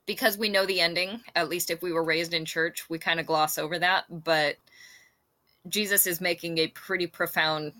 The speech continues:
statement to his disciples, and they're not getting it, and they don't understand how much sacrifice Jesus is willing to go through. Um,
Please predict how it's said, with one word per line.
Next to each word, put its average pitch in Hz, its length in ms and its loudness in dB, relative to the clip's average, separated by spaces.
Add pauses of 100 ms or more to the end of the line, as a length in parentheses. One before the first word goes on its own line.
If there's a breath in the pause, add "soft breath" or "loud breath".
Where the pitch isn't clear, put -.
statement - 500 0 (120)
to 160 120 2
his 160 180 0
disciples, 151 640 0
and 165 140 0
they're 156 80 0
not 151 420 2
getting 143 300 0
it, 139 240 2
and 151 160 0
they 151 100 -2
don't 151 360 -2
understand 139 840 -2
how - 360 -2
much 147 260 0
sacrifice 139 960 0 (960)
Jesus 160 380 2
is 151 160 0
willing 151 280 0
to 151 100 -4
go 151 180 0
through. 143 400 -6 (680 loud breath)
Um, 143 420 0